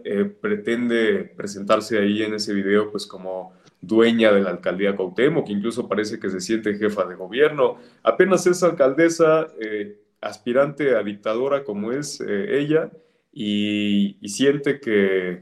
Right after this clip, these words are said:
pues, ya domina, ¿no? Toda la Ciudad de México y todo el corazón de México, como ella dice que es la alcaldía Cuauhtémoc, que realmente le regaló Ricardo Monreal, ni siquiera, eh, lo ganó, ni siquiera ganó esta demarcación de forma limpia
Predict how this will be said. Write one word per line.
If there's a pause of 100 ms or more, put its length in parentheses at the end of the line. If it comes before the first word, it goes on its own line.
pues,
ya
domina,
¿no? (380)
Toda
la
Ciudad
de
México
y
todo
el
corazón
de (120)
México,
como
ella
dice
que
es (260)
la
alcaldía
Cuauhtémoc,
que
realmente
le
regaló
Ricardo
Monreal,
ni
siquiera, (300)
eh,
lo
ganó,
ni
siquiera
ganó
esta
demarcación
de
forma
limpia